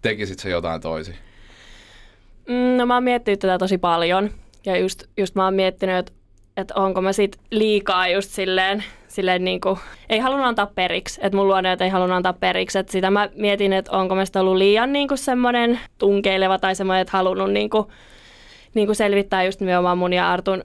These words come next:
Speaker 2: Artun juttua, mut sit taas mä oon miettinyt, että mä oon ollut oma itteni ja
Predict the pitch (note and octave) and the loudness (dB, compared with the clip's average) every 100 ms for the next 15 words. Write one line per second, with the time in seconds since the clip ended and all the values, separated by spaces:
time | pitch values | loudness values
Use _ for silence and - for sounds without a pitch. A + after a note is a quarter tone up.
0 | - G#3 G3+ G3+ G3+ - G#3 G#3 B3+ B3 | -2 -2 2 2 2 0 -2 0 -2 0
1 | C#4 C4+ C#4 C4 B3+ B3+ B3+ A#3+ A#3 A3+ | -2 0 -2 0 0 0 0 0 0 -4
2 | _ - - _ - G#3+ G#3 G3+ G3 F#3+ | _ -20 -20 _ -2 0 2 2 2 2
3 | F#3 G3 - A#3+ B3+ B3 - _ - A#3 | 0 -2 -2 0 0 -2 -20 _ -10 -2
4 | G3+ F#3+ - | 0 0 -2